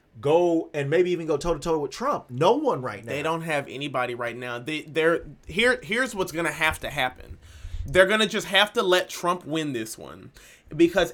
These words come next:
Speaker 2: after Trump finishes his second term, which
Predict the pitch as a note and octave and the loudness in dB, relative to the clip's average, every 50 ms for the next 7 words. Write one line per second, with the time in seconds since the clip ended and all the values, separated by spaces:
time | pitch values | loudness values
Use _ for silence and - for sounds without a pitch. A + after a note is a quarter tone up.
0 | - - F#3 A3 B3+ C4 - C4+ G#3+ - - - - - G3+ A3 G#3+ G#3 - - | 0 2 4 4 4 2 0 -4 -6 -6 -8 -12 -12 -6 -2 -2 -2 -2 -4 -8
1 | - - - - _ _ _ - - - _ _ _ _ _ _ _ _ - _ | -16 -20 -20 -20 _ _ _ -20 -20 -20 _ _ _ _ _ _ _ _ -20 _
2 | - - - - G#3+ G#3+ G3+ G3 - F#3+ E3+ E3+ - E3 D3 - - F3 D#3+ D#3+ | -18 -12 -4 -2 0 0 0 0 0 -2 -2 -2 -2 -4 -4 0 0 0 0 0
3 | C#3+ C3+ E3+ F#3+ F3 D#3 C#3+ D#3+ F3+ F3 - - | -4 0 2 2 2 4 2 2 2 0 0 -4